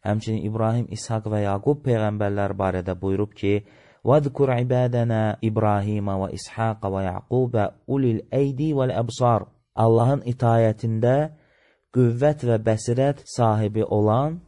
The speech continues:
qullarımız İbrahim, İshaq və Yaqubu zikr et, yəni xatırla. Fikir verirsiniz, burada onları tərifləyir və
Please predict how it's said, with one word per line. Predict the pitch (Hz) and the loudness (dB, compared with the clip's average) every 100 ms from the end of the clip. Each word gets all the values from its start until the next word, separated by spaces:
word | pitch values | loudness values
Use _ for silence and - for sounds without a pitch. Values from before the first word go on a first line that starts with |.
| 113 | 0
qullarımız | 120 113 110 110 113 131 117 - _ _ _ 110 | 2 6 4 4 2 2 0 -8 _ _ _ -2
İbrahim, | 117 117 117 113 131 131 | -2 2 2 2 -2 -4
İshaq | 120 - 113 123 156 156 _ _ _ _ | -10 -6 0 2 2 -2 _ _ _ _
və | 117 123 | 2 4
Yaqubu | 120 113 110 117 117 139 170 175 - _ _ _ | 4 2 2 0 4 4 4 0 -10 _ _ _
zikr | 135 143 113 | -2 0 0
et, | 95 - | 0 0
yəni | 95 101 | -4 -2
xatırla. | - 110 110 110 107 87 - _ _ _ _ _ _ _ | 0 0 0 2 2 2 -8 _ _ _ _ _ _ _
Fikir | _ 123 120 | _ -2 2
verirsiniz, | 123 123 151 | 0 0 -6
burada | 135 120 135 | -4 0 0
onları | 123 120 120 131 | 2 2 0 0
tərifləyir | 135 117 110 - 139 123 | 0 0 0 -4 -4 0
və | 123 | 0